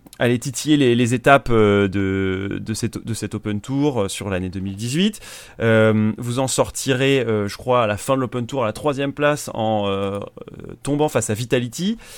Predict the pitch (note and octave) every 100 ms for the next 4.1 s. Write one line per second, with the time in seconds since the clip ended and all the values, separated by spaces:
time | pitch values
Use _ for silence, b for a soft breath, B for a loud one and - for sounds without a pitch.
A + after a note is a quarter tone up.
0 | B B _ - D3 E3 F#3+ A3 - D3
1 | D#3+ D3 C#3+ F3 G3+ - C3 B2+ B2+ -
2 | C3+ B2 - D#3+ F3+ - - C#3+ C#3 B2
3 | A2 A#2+ G#2 G#2 C3+ B2+ - C#3+ E3+ F3+
4 | G#3